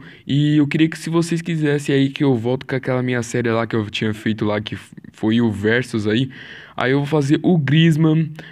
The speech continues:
versus o Kane, mano. Ó, os dois tá, ambos tá nove nove, né? Só mundo que esse aqui tem dez de impulso e o outro tem cinco, né? Então eu quero que vocês deixem no comentário aí se vocês querem que eu faço, é, Kane versus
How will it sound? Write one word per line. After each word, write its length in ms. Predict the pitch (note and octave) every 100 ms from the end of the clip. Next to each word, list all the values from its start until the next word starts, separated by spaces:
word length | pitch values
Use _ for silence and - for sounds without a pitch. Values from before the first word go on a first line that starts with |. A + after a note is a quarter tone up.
| -
versus 880 | G2+ G#2+ A#2+ B2 A#2+ - B2 A#2 A#2
o 100 | B2
Kane, 560 | - B2+ C#3 C3 A2+
mano. 440 | G#2 G2+ G2 F#2+ G#2
Ó, 180 | A2 G#2
os 100 | G2
dois 240 | A#2+ C#3
tá, 140 | C#3+
ambos 460 | C#3+ B2 E3+ F#3+ -
tá 120 | F3
nove 300 | D#3 D#3 D3+
nove, 380 | B2+ B2+ C#3+ A#2+
né? 180 | A#2+ C#3 - - _
Só 120 | A2+
mundo 220 | B2 A#2+
que 140 | A#2 A#2+
esse 120 | A#2+
aqui 200 | A#2+ A#2+
tem 180 | B2+ A#2
dez 240 | A#2 A2+
de 60 | A2+
impulso 520 | A2+ A#2+ C3 - B2 - - -
e 80 | C3
o 60 |
outro 260 | A#2+ B2 B2+
tem 180 | C3 B2+
cinco, 460 | - B2+ A2+ -
né? 180 | A2 B2+ - - - -
Então 320 | B2+ C#3 C#3+
eu 80 | D3
quero 200 | D3+ D3+
que 60 |
vocês 300 | D3+ D3+ D3+
deixem 240 | C#3+ C#3+ D3+
no 80 | D3+
comentário 580 | D3 C#3+ C#3+ C3 B2+
aí 280 | A#2+ A#2+ A#2+ - - -
se 100 | -
vocês 340 | C#3+ C#3+ C#3 C3+
querem 360 | C3 B2+ B2+
que 100 | B2
eu 100 | C3
faço, 560 | A2+ A2+ A2+ A2+ A#2+ A2+ A#2 - - -
é, 380 | A#2 A2+ A2 G#2+
Kane 480 | D3+ D3+ D#3+ E3+
versus 920 | C#3 A#2+ A#2+ B2 B2 - B2 A2+ -